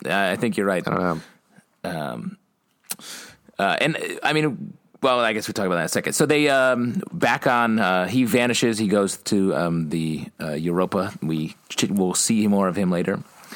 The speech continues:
Speaker 1: Um, back with, uh, Angela and Cal, they decide to start over. They go to Tulsa. Um,
Speaker 2: And we
Speaker 1: they,
Speaker 2: should
Speaker 1: uh,
Speaker 2: mention, so they have this really uh, beautiful scene where she puts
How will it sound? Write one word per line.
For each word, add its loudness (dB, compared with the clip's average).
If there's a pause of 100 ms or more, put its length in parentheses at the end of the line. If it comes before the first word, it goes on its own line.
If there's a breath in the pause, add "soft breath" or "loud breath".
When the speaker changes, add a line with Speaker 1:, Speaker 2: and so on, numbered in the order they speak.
(280 loud breath)
Speaker 1:
Um, 2
back 0
with, 2
uh, 2 (240)
Angela 2
and 0
Cal, 2
they 2
decide 0
to 0
start 0
over. 2
They -2
go -4
to -4
Tulsa. -6 (420 loud breath)
Um, -4 (480 soft breath)
Speaker 2:
And 2
we -4
Speaker 1:
they, 0
Speaker 2:
should 0
Speaker 1:
uh, 0
Speaker 2:
mention, 2
so 0
they 2
have 0
this -2
really 0 (680 soft breath)
uh, 2
beautiful -2
scene 0
where -2
she 0
puts -2